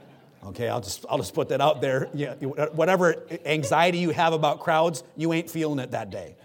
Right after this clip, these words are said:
All right? And, uh, and so let the gospel, uh, be presented, uh, to the people that,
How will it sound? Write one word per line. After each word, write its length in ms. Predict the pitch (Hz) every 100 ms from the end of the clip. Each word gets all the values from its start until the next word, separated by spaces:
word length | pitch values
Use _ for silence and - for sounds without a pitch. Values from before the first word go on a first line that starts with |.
| - - - - - -
All 120 | 120
right? 320 | 123 131 127 - - - 143
And, 300 | 135 135 139
uh, 320 | 131 127 135
and 200 | 143 135
so 540 | 131 - 147 139 135 135
let 480 | 139 139 131 160 170
the 80 |
gospel, 880 | 135 135 139 156 - - 113 107 - _ -
uh, 280 | 117 107 127
be 180 | 117 127
presented, 720 | - 123 107 135 131 117 101 - _ _ _ _ _ -
uh, 200 | 123 120
to 120 | -
the 100 | 123
people 340 | 120 131 127 123
that, 300 | 120 120